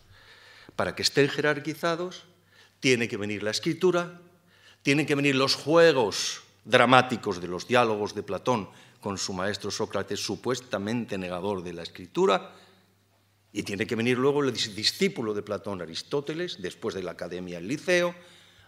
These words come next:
a clasificar las metáforas entre metáforas,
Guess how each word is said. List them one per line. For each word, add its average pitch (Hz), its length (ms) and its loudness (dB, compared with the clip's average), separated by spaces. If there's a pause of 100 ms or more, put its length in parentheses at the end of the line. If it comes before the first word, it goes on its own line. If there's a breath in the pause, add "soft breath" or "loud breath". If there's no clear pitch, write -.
(140)
a 143 140 8
clasificar 160 640 2
las 131 220 2
metáforas 165 840 0 (380 soft breath)
entre 120 260 0
metáforas, 160 880 2